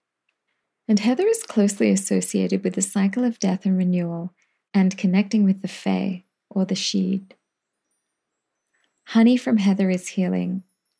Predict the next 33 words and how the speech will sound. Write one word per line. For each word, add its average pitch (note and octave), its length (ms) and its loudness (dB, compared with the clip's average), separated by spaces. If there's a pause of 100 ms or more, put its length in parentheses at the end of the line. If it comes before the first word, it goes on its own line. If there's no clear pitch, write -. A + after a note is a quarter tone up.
and A3+ 240 4
delicious, G3 760 -6 (560)
and G#3 160 4
heather G#3+ 240 0
provides F#3 500 -4
us F#3+ 220 -4
with G3 140 -8
strength F#3+ 520 -2
and F#3 160 2
softness, - 720 -6 (440)
as G3 220 0
she A#3+ 160 2
is A#3 120 0
a G3+ 80 4
vast G3+ 600 0
and F3+ 160 -4
hearty G3 420 -4
plant F3+ 500 -6 (320)
that G#3 180 -2
grows F3+ 680 -2
in F3+ 120 -4
the F#3+ 80 -2
roughest G3+ 560 -4
of A3 140 -6
conditions, F#3+ 760 -2 (460)
yet G#3 140 0
her A#3 120 0
blossoms G#3 640 -2
are G#3 60 -2
tiny, F#3+ 680 -4 (200)
perfect, G#3 540 -4
delicate F#3+ 520 -4
bells. F3 480 -8